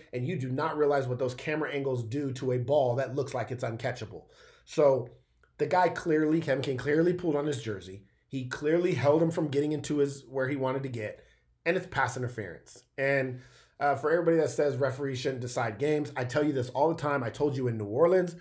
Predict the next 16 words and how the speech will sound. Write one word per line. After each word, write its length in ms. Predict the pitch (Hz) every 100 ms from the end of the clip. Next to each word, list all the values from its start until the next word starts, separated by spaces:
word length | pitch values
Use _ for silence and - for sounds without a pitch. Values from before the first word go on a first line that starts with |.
| - -
when 100 | 139
they 120 | 147
didn't 180 | 151 151
call 140 | 139
that 160 | 147 135
pass 240 | 143 135
interference, 500 | 143 127 147 143 135 - _ _ -
don't 300 | 110 165 214
put 240 | - 202 196
yourself 400 | 208 175 175 175
in 60 |
situations 600 | 170 165 - 151 143 160 135
to 80 | 143
where 120 | 143
the 80 | 131
refs 380 | 123 135 127